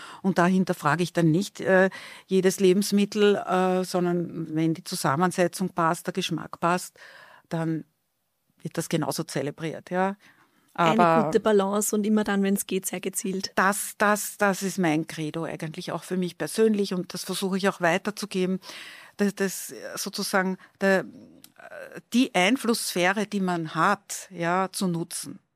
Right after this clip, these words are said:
Speaker 1: Weil wir wollen alle auf Urlaub fahren, äh, wir wollen, wie gesagt, einmal ausgehen, wir wollen auch Freunde besuchen, wo vielleicht nicht dieselben Prinzipien herrschen, das Fleisch nur aus Bioproduktion ist, äh, ja, dann ist man da auch gut dabei. Aber ich glaube, wenn, wenn die Basis passt, dann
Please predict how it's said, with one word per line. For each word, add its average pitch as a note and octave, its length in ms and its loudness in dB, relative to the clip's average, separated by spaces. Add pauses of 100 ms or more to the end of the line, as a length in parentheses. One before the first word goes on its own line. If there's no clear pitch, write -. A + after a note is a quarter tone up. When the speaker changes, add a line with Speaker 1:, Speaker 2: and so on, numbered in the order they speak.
(680)
Speaker 1:
Weil F3+ 180 -2
wir F#3+ 120 0
wollen F#3 180 4
alle F3+ 220 4
auf - 100 -4
Urlaub G#3 320 -2
fahren, G3+ 380 2
äh, E3+ 420 -2
wir F3+ 100 -12
wollen, F3 220 -2 (180)
wie F#3 140 -10
gesagt, - 280 -8
einmal D#3+ 260 -4
ausgehen, G3+ 540 2
wir F3 120 -2
wollen D#3+ 180 -2
auch D#3+ 80 -6
Freunde D#3+ 340 0
besuchen, G#3 500 -4 (580)
wo F#3 160 -4
vielleicht F#3+ 340 -2
nicht G3 200 -4
dieselben F#3 400 -2
Prinzipien G3 540 -4
herrschen, F#3 380 0
das F#3+ 160 -6
Fleisch E3+ 320 0
nur F#3 140 -2
aus E3+ 120 -4
Bioproduktion F#3+ 880 -2
ist, F#3+ 280 -2 (400)
äh, - 60 -6 (800)
ja, F3 360 -4 (800)
dann F3+ 140 -6
ist F#3+ 140 -6
man F#3 100 -2
da E3+ 140 2
auch E3+ 180 2
gut - 200 -6
dabei. C3+ 420 -4
Aber F3+ 140 -2
ich F3+ 80 -4
glaube, G3 240 0
wenn, G3+ 180 2
wenn G#3+ 120 2
die A#3+ 60 2
Basis A3 460 0
passt, F#3 380 -6
dann G3 320 -6